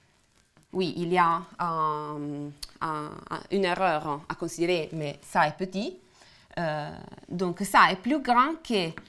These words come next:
C W fois le nombre de discontinuités de S U plus une erreur petite du type, euh, epsilon J K.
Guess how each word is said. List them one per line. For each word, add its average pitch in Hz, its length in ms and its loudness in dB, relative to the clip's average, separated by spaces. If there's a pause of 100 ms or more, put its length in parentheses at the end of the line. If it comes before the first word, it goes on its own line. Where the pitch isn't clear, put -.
(200)
C 220 480 0 (140)
W 185 680 0 (100)
fois 175 440 6 (200)
le 185 100 2
nombre 190 580 2 (460)
de 160 140 0
discontinuités 175 880 0 (220)
de 160 240 -4
S 170 320 -6
U 214 240 0 (560)
plus 302 460 0 (420)
une 208 140 0
erreur 180 640 2 (340)
petite 208 440 -4 (520)
du 180 220 -4
type, 165 320 -8
euh, 143 480 -4 (520)
epsilon 147 480 -6
J - 140 -8
K. - 120 -16